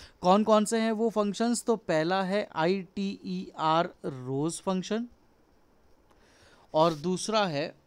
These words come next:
आईटीईआर आइटम्स फंक्शन। ठीक है, तो ये दो फंक्शंस हैं जिनका हम यूज़ करेंगे।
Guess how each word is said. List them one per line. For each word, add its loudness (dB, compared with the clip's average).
आईटीईआर -4
आइटम्स -8
फंक्शन। -18
ठीक -2
है, -10
तो 2
ये 4
दो 6
फंक्शंस -2
हैं -2
जिनका -2
हम -6
यूज़ -8
करेंगे। -12